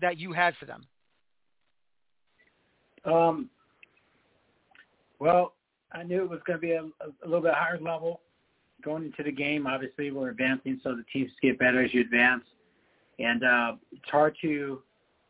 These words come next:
Speaker 2: it was hard to prepare for their team 'cause the film we w-, did get, it was – a little different,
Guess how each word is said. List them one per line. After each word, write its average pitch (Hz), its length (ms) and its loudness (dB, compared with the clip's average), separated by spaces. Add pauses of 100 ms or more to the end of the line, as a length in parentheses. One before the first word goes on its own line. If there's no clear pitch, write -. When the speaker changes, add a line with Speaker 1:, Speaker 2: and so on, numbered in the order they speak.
(1120)
Speaker 2:
it 170 60 -2
was 165 120 -6
hard 196 200 4
to - 40 0
prepare 175 400 0
for 180 100 -8
their 143 140 -6
team 185 300 -8
'cause 147 180 -6 (720)
the - 80 -10 (100)
film 180 220 2
we 170 80 0
w-, 151 260 -4
did 151 220 -4
get, 151 180 2
it 147 40 2
was – 139 120 -2 (1500)
a 143 40 -14
little 170 220 2
different, 165 420 0